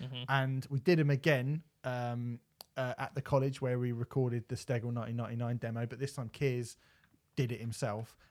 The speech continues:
Speaker 2: and we were like, "Right, we're gonna try with a handheld mic," and we got a version that, and we, we brought them into studio, uh, in Oxford, and we were like, "This is n-, obviously not as good,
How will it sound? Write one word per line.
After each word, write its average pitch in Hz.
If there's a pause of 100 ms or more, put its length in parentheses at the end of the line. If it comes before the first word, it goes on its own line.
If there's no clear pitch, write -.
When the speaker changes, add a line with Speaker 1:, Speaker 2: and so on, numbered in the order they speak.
(120)
Speaker 2:
and 110
we 117
were 117
like, 113
"Right, 123
we're 120
gonna 117
try 127
with 123
a 113
handheld 123
mic," 117
and 135
we 139 (100)
got 165
a 127
version 117 (160)
that, 123
and 117
we, 127
we 139 (120)
brought 185
them 151
into 139
studio, 110
uh, 120
in 120
Oxford, 107 (280)
and 117
we 117
were 110
like, -
"This 165
is 151
n-, 143
obviously 139
not 139
as 113
good, 131